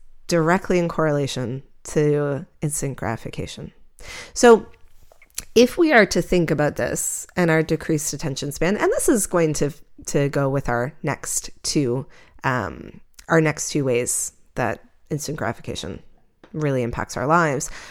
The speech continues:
um, decreased attention span goes hand in hand with them. But if we know that this is now a thing, and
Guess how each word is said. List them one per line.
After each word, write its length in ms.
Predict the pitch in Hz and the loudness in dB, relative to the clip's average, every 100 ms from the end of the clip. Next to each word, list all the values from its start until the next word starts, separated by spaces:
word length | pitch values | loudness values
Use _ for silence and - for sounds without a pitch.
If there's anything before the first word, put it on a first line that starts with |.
| - | -6
um, 400 | 156 143 135 117 135 - | 0 0 0 -4 -8 -10
decreased 340 | 160 - 147 | -6 -4 -4
attention 420 | 143 139 123 143 | -2 -4 -4 -6
span 300 | 139 - 110 110 | -4 -2 -2 -2
goes 200 | 117 - | -4 -2
hand 240 | 196 196 | 0 0
in 100 | 135 | 0
hand 340 | 139 65 - - - | -4 -8 -12 -16 -8
with 200 | - - | -6 -6
them. 240 | 85 85 - - - - - | -6 -8 -10 -14 -18 -18 -12
But 480 | 185 208 220 220 - - - | -2 6 8 6 2 -20 0
if 260 | 330 349 - | 2 2 4
we 520 | 294 285 262 240 - - | 4 6 4 2 -2 -2
know 600 | 202 196 185 175 160 151 - - - - | 4 6 6 8 6 4 -4 -20 -12 0
that 160 | 165 | 2
this 180 | 165 156 | 2 0
is 140 | 147 151 | -2 -4
now 380 | 127 127 92 - | -4 -4 -6 -8
a 60 | 147 | -8
thing, 440 | - - - 185 - - - - | -8 -10 -8 -10 -12 -20 -20 -10
and 380 | 180 151 139 147 | -4 -2 -2 -4